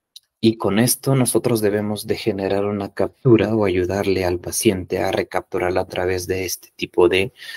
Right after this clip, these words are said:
moléculas que nos pueden acuñar una perspectiva mucho más viable. Es decir, los cambios de comportamiento van a ir relacionados con el ejercicio,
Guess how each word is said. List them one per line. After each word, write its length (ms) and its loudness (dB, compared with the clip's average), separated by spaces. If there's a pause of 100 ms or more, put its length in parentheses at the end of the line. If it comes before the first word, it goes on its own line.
(400)
moléculas 920 4 (460)
que 100 6
nos 200 2
pueden 600 4
acuñar 680 -2 (640)
una 300 2
perspectiva 800 0
mucho 500 -2
más 400 -4
viable. 560 0
Es 160 0
decir, 460 -2 (540)
los 140 -6
cambios 300 -2
de 100 4
comportamiento 1040 -2
van 240 2
a 140 0
ir 160 2
relacionados 1000 -2
con 220 -2
el 120 2
ejercicio, 840 -4